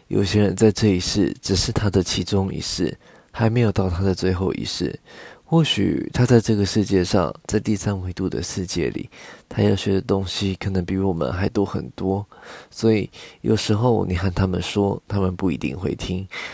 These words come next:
就是你讲一百遍、一千遍，他听不进去，就还是听不进去。但其实没有关系，就像从小到大，从少到多，一次一次的学习，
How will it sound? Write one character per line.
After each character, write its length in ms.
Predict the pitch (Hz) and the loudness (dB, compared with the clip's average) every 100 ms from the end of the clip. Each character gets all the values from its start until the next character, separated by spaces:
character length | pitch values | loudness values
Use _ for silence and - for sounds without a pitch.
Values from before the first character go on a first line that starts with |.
| - | -14
就 120 | - 98 | -4 -2
是 160 | 95 | 0
你 100 | 87 | 0
讲 180 | 87 92 | 0 0
一 120 | - | -2
百 180 | - 69 | -4 -4
遍、 260 | - 85 - _ | -2 -4 -4 _
一 80 | 92 | -6
千 320 | - 95 87 | 0 0 0
遍， 180 | 92 - - _ - | -4 -6 -10 _ -8
他 120 | 98 | -8
听 180 | - 104 | -6 -6
不 80 | 90 | -6
进 240 | 90 85 | -4 -6
去， 260 | - - - _ | -6 -10 -10 _
就 100 | - | -8
还 220 | 90 - | -6 -4
是 160 | - - | -4 -4
听 180 | - 90 | -4 -6
不 80 | - | -10
进 220 | - - | -12 -12
去。 240 | - - - _ _ _ _ - - _ | -12 -14 -14 _ _ _ _ -20 -20 _
但 260 | 107 104 101 - - - | 0 0 0 -8 -18 -12
其 120 | - 113 | -2 0
实 160 | - | 2
没 120 | 104 | 2
有 120 | 104 95 | 4 4
关 240 | 101 92 | 4 2
系， 320 | - 95 90 - - - - | 0 -2 -2 -6 -20 -20 -10
就 140 | - | -4
像 160 | 113 113 | 2 2
从 200 | - 101 | 2 0
小 160 | 95 87 | 2 2
到 200 | 92 80 | 2 2
大， 280 | 85 53 - | 0 -2 -6
从 200 | - 92 | -8 -4
少 200 | 92 95 | -2 -4
到 180 | - 78 | 0 -2
多， 340 | - 87 85 - _ _ | 0 -2 -2 -6 _ _
一 100 | 110 | -4
次 200 | - 131 | 0 2
一 100 | 101 | 2
次 140 | 113 | 2
的 100 | 98 | 2
学 240 | 90 - 67 | 2 0 -4
习， 380 | - 65 53 | -4 -6 -8